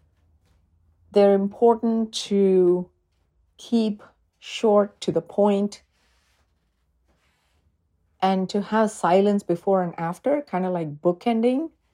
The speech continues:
something, because those messages need that punchiness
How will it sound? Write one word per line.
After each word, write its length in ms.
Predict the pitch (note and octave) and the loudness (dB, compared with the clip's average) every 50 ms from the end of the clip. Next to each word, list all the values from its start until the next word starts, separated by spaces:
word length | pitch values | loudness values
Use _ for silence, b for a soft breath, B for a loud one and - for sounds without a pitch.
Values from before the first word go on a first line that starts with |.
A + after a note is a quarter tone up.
| _ _ _ _ _ _ _ _ _ | _ _ _ _ _ _ _ _ _
something, 600 | - - - A#3+ B3+ B3 - C4+ C4+ C#4 D#4 D#4+ D4+ - _ _ _ _ _ _ _ _ | -10 -6 -4 -4 -2 0 0 2 2 2 0 -2 -6 -12 _ _ _ _ _ _ _ _
because 720 | - F#3+ F#3+ - - G3 F#3 F3+ F3+ F3 F3+ F3 F3+ - - - | -6 -6 -6 -4 -2 2 4 4 4 4 4 0 -2 -6 -12 -2
those 880 | F#3+ G3+ G#3 G#3+ A3 A3+ A3 G#3 G3+ - - - - - - - - _ _ _ _ _ _ _ _ _ _ _ _ _ _ | 2 4 6 6 6 6 2 -2 -8 -12 -14 -14 -16 -16 -18 -20 -20 _ _ _ _ _ _ _ _ _ _ _ _ _ _
messages 680 | - G#3+ B3 F4 F4 - C#4+ A3 G3 F#3 F3+ F3 E3 | 0 2 2 2 2 -2 -4 -2 0 0 0 0 -2
need 720 | E3+ E3+ E3+ F#3+ G#3 A3+ B3+ C4 B3+ A3+ G3 E3 D3+ F#3 - _ _ _ _ _ _ _ _ _ _ _ _ _ | -4 -6 -4 -2 0 0 2 2 2 0 0 -2 -4 -10 -14 _ _ _ _ _ _ _ _ _ _ _ _ _
that 680 | - F3 F#3 F#3 F3+ F3 E3+ E3+ E3+ E3+ - - - - _ _ _ _ _ _ _ | -6 0 0 2 4 4 4 4 2 0 -4 -10 -18 -18 _ _ _ _ _ _ _
punchiness 960 | - - B3+ C4 D#4 - - A3+ F#3 E3 D3+ D3+ E3 G#3+ - - - - - | -4 -2 -2 -2 -2 -2 -2 -2 -2 -2 -2 -4 -4 -4 -6 -8 -12 -16 -18